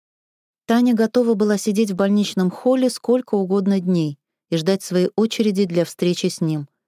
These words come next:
Ей надо было о многом сказать Мише. И самое главное о том, что она его очень любит, что прощает, и ей все равно, с ней он будет или без нее. Главное, чтобы был. Про Сашку и его дальнейшую судьбу она даже ни разу не подумала.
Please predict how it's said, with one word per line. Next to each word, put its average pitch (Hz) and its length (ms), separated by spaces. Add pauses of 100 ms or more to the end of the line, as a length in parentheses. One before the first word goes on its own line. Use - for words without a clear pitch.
(520)
Ей 202 160
надо 233 240
было 220 220
о 220 60
многом 226 380
сказать 190 440
Мише. 196 480 (480)
И 190 60
самое 202 360
главное 220 540
о 185 100
том, 233 220
что 208 220
она 202 160
его 208 340
очень 226 400
любит, 185 400
что - 220
прощает, 208 800
и 180 80
ей 202 180
все 226 240
равно, 233 320
с - 120
ней 220 240
он 208 140
будет 196 320
или 190 160
без 185 320
нее. 143 400 (440)
Главное, 220 300
чтобы 214 340
был. 175 360 (1040)
Про 202 140
Сашку 262 340
и 233 80
его 226 240
дальнейшую 214 540
судьбу 214 380
она 233 200
даже 214 300
ни 208 140
разу 202 240
не 196 120
подумала. 175 680